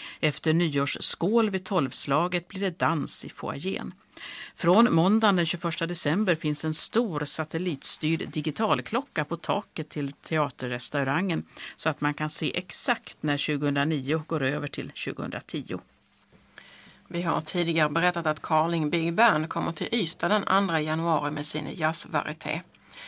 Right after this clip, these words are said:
Speaker 2: Den spelningen ingår i en mindre turné med fler skånska stopp.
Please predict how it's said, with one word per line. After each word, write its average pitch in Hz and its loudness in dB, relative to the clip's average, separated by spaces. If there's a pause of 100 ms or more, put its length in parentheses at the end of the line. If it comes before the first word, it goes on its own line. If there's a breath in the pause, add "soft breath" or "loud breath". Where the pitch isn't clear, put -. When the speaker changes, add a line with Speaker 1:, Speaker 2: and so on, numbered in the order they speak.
(220 loud breath)
Speaker 2:
Den 156 0
spelningen 185 2
ingår 185 0
i 170 0
en 175 -2
mindre 170 0
turné 180 0
med 170 -2
fler 180 -2
skånska - 0
stopp. - -8